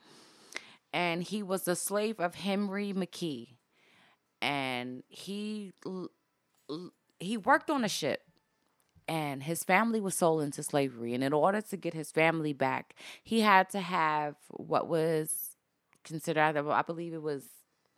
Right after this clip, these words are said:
eight hundred dollars they wanted him to have. But he only had a hundred dollars. And he went on, because of his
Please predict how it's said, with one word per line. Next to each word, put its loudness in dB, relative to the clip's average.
eight 4
hundred -2
dollars 6
they -2
wanted -4
him -8
to -12
have. -12
But 8
he -2
only 0
had 4
a 2
hundred -4
dollars. -4
And 0
he 0
went 0
on, 2
because 2
of 0
his 0